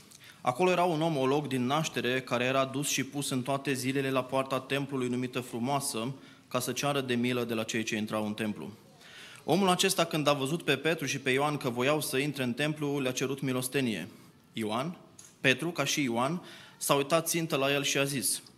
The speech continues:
"Uită-te la noi." Și el se uita cu luarea minte și aștepta să capete ceva de la ei.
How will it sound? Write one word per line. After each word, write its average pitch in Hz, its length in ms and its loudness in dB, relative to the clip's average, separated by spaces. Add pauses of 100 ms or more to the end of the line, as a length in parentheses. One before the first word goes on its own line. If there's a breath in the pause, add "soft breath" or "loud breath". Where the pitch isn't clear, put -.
(120)
"Uită-te 160 340 -2
la 165 80 2
noi." 170 340 -2 (680 loud breath)
Și - 160 0
el 165 100 4
se 160 120 0
uita 156 260 2
cu 160 120 -6
luarea 135 380 0
minte 135 480 -2
și 120 140 -4
aștepta 123 400 -4
să 123 140 -6
capete 120 380 -6
ceva 110 300 -4
de 110 100 -8
la 101 100 -4
ei. 90 340 -8